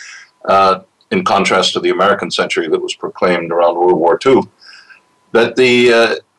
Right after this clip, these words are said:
Eurasian century is the way that the Chinese economy is going to transform from cheap labor, you know, low value-added, uh,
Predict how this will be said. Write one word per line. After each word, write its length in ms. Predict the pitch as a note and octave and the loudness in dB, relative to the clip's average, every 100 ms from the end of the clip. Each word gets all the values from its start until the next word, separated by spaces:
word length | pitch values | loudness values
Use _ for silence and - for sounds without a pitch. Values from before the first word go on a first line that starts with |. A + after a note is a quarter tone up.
| _ _ | _ _
Eurasian 720 | - B2+ C3+ D#3+ F#3+ C#3+ A#2+ G#2+ | -2 2 4 4 2 2 -2 -2
century 720 | A2+ G#2 G#2 G#2 G#2+ B2+ - _ _ _ - | -4 -4 -4 -6 -4 -6 -10 _ _ _ -2
is 560 | A#2+ A2+ G#2+ - - - | 2 2 -2 -6 -8 -10
the 180 | G#2+ A2+ | -4 0
way 360 | A#2 C#3+ D3 | 2 2 2
that 200 | C3+ A#2+ | 0 0
the 120 | B2+ | -2
Chinese 520 | A#2+ B2+ B2 B2+ B2 A#2+ | -2 0 2 0 -2 -4
economy 680 | A2 A2+ A2+ G#2 G#2 G#2+ - | -2 0 0 0 -4 -6 -8
is 140 | G#2 | -10
going 180 | - G2+ | -4 -4
to 80 | G2 | -4
transform 920 | - A2 G2+ - D3 D#3 B2+ A2+ A#2 _ _ _ _ | -2 -2 0 -2 2 2 4 2 -4 _ _ _ _
from 540 | - A#2 A2 G#2+ G#2+ - _ _ _ | -4 0 2 0 -4 -8 _ _ _
cheap 300 | - D#3 - | -4 -2 0
labor, 720 | B2 A#2+ A#2 A2+ A#2 A2+ G#2+ - | 2 4 4 2 0 0 -4 -8
you 100 | A#2 | -8
know, 120 | G2 | -6
low 420 | F#2 A2 A#2+ A#2+ A#2+ | -4 0 4 4 2
value-added, 680 | A2+ A2+ A2 G2+ G2+ G2 - _ _ _ _ - | 2 0 0 0 2 0 -4 _ _ _ _ -12
uh, 180 | F2 | -8